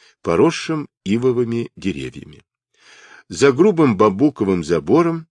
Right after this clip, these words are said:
стоял маленький побеленный дом с соломенной крышей. Краб провел Мажуна в ухоженный сад позади дома, где не росло ничего, кроме тыкв,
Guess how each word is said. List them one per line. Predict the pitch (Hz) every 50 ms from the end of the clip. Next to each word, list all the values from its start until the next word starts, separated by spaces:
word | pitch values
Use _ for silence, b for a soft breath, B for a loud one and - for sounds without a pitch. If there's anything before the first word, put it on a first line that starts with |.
| _ _
стоял | _ - - - 156 196 190
маленький | 170 139 131 151 151 156 151 147 - - 139 131
побеленный | - - 92 82 90 85 92 127 143 139 127 117 104 87
дом | 78 85 87 85 85 87 87 - _ _ _
с | - -
соломенной | - - 92 85 90 117 131 123 113 98 80
крышей. | - - 71 71 67 - - - - _ _ _ _ _ _ _ b b b b b b b b b b _
Краб | - 120 143 151 139 - - - _
провел | _ 107 104 107 95 107 117 110 104
Мажуна | 98 98 98 87 80 92 117 120 107 104 101 95 - -
в | 80 85
ухоженный | 90 - - 98 92 85 78 82 82 80 76
сад | - - - 87 80 71 - _
позади | _ - 76 71 73 69 65 71 65
дома, | 64 85 92 110 135 156 165 165 b b b b b b b b b _
где | 85 90 95
не | 101 101
росло | 104 107 101 - - 117 107
ничего, | 101 98 90 - - 117 139 151
кроме | - - 101 101 98 85 80 76
тыкв, | - _ - 160 196 - - - -